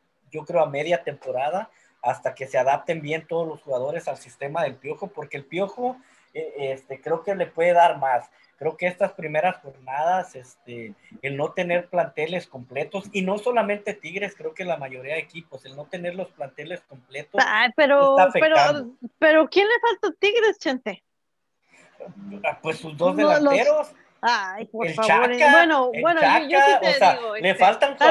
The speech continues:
Speaker 2: vez
Speaker 1: jugadores
Speaker 2: Guiñac,
Speaker 1: que, que pueden
Speaker 2: pero Guiñac ha
Speaker 1: El
Speaker 2: sido
Speaker 1: Chaca
Speaker 2: por lo
Speaker 1: también, el
Speaker 2: regular
Speaker 1: Chaca también, el Chaca también es un jugador importante.
Speaker 2: Guiñac ha sido un jugador, un jugador, mm, digamos, para mí más relevante en las liguillas que en la temporada regular.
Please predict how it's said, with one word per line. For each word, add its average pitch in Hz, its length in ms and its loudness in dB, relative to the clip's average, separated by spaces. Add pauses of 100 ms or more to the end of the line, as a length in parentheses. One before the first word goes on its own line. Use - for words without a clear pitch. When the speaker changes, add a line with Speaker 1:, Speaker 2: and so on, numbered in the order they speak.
Speaker 2:
vez 381 100 8
Speaker 1:
jugadores 277 200 4
Speaker 2:
Guiñac, 269 180 2 (140)
Speaker 1:
que, - 60 -20
que 151 140 -6
pueden 220 300 2
Speaker 2:
pero - 360 4 (1000)
Guiñac 349 320 -20 (100)
ha 339 40 -6
Speaker 1:
El - 120 2
Speaker 2:
sido 349 100 2
Speaker 1:
Chaca 320 220 4
Speaker 2:
por 269 80 6
lo 269 60 6
Speaker 1:
también, 277 220 4
el 254 60 2
Speaker 2:
regular 269 260 4
Speaker 1:
Chaca 277 280 4
también, 185 400 2
el 190 160 -4
Chaca 233 300 0
también 214 280 0
es 220 100 -10
un 226 120 -18
jugador 190 300 -4
importante. 123 560 -10 (600)
Speaker 2:
Guiñac 302 360 0
ha 440 80 -2
sido 370 220 -2
un 392 80 -4
jugador, 302 440 2 (180)
un 311 160 -4
jugador, 294 640 2
mm, 240 540 -2
digamos, 285 340 4
para 262 200 4
mí 277 140 4
más 277 220 2
relevante 277 500 2
en 254 60 -12
las 214 180 -6
liguillas 277 400 -8
que 247 60 -6
en 220 60 -8
la 208 80 0
temporada 220 440 4
regular. 196 380 0